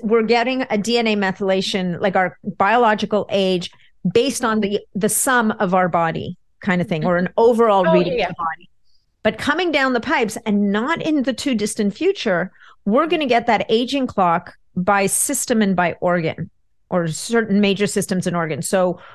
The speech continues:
Speaker 1: we'll be able
Speaker 2: Mm-hmm.
Speaker 1: to see maybe our heart might be aging a little faster. And, and that, what's cool about that is that's gonna give you and your provider an,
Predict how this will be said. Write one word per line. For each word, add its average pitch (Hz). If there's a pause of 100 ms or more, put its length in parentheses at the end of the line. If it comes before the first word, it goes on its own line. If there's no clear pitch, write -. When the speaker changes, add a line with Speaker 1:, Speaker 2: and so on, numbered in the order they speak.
(120)
Speaker 1:
we'll 214
be 220
able 214
Speaker 2:
Mm-hmm. 220
Speaker 1:
to 214
see 220
maybe 202
our 202
heart 269
might 190
be 180
aging 180
a 180
little 180
faster. 202
And, 196 (420)
and 202
that, 294
what's 208
cool 240
about 185
that 262
is 190
that's 214
gonna 208
give 185
you 190
and 190
your 185
provider 180
an, 180